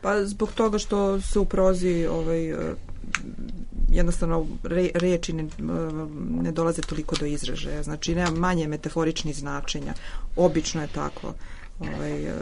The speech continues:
socijalna poezija u principu nikada nije nešto bila, ovaj, e, nije dosezala umetničke visine i tako. Zato što je poezija ono kao, e, suština književnosti, a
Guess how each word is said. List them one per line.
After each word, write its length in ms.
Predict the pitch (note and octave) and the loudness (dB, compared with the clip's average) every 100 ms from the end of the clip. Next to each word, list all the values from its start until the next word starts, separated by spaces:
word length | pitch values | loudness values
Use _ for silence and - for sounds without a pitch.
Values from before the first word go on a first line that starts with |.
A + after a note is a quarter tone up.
| - - | -8 -10
socijalna 540 | - - E3+ - D#3 D3+ | -6 -4 -4 -2 -2 -4
poezija 580 | D#3+ D#3+ E3 D#3+ D#3+ D#3 | -4 0 0 0 0 -2
u 60 | |
principu 760 | D#3 D#3+ D#3 D#3 - D3+ D3 D#3+ | -2 -4 -2 -4 -2 -4 -4 -2
nikada 420 | D#3 D3+ D3 D3+ | -2 -2 -4 -4
nije 200 | D#3 D#3 | -4 -4
nešto 320 | D#3 D3+ - | -4 -2 -2
bila, 280 | D3+ D3+ D3 - - - - - - | -4 -4 -6 -8 -12 -12 -12 -12 -8
ovaj, 420 | D#3 D3+ D#3+ D3+ | -6 -4 -2 -2
e, 60 | F2+ - - | -2 -4 -2
nije 240 | E3 E3+ | 0 0
dosezala 680 | D3+ E3+ E3+ E3+ D#3+ D#3+ D#3 D#3 D#3 - | 2 0 4 4 4 2 2 0 -2 -2
umetničke 580 | - E3 D#3 D3+ - | -2 -2 -2 -6 -4
visine 420 | D#3 D3+ - D#3 - | -2 -2 -2 -2 -4
i 40 | |
tako. 200 | - - | -6 -4
Zato 180 | E3+ F3 | -4 -4
što 180 | - F#3+ | 0 4
je 180 | F#3 F3+ F3 F3 | 4 2 -2 -2
poezija 640 | - F#3+ F#3+ F3 F#3+ F3+ E3+ - - - | 2 2 2 2 2 2 0 -6 -10 -6
ono 200 | - E3+ D#3 | 0 0 0
kao, 300 | E3+ D#3 D3+ - - - | -2 -2 -4 -6 -8 -8
e, 80 | - A2+ C3+ - | -6 -4 -4 -4
suština 1000 | - - F3 E3+ - G3+ F#3 D#3+ - - | -6 -2 0 0 2 4 4 2 0 -4
književnosti, 920 | - E3 D#3 D3 D3 D3+ - - C#3 | -2 -2 0 0 -2 -4 -6 -6 -4
a 260 | D3 C#3+ | -4 -4